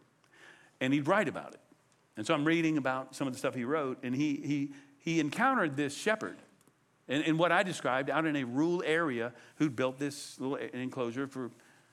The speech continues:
you know, sheep to come in. He says, "So this is the sheep pen?" He said, "Yeah, this is the sheep. They come in, they're protected, they're, they're safe here." And, and he says, "Well, there's not a,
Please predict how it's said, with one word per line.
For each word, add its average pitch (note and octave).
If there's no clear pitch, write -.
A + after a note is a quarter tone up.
you C3+
know, A#2
sheep E3
to -
come G#2
in. F2
He C#3
says, B2+
"So A#2+
this C3+
is -
the D3+
sheep F#3+
pen?" F2+
He A#2+
said, E3+
"Yeah, A#3+
this D3+
is F3
the D#3+
sheep. D#3+
They D3
come F3+
in, E3+
they're D#3
protected, D3+
they're, C#3
they're D#3+
safe C#3+
here." G2+
And, D3
and D#3
he D3+
says, C#3
"Well, C#3+
there's D#3
not F#3+
a, C#3+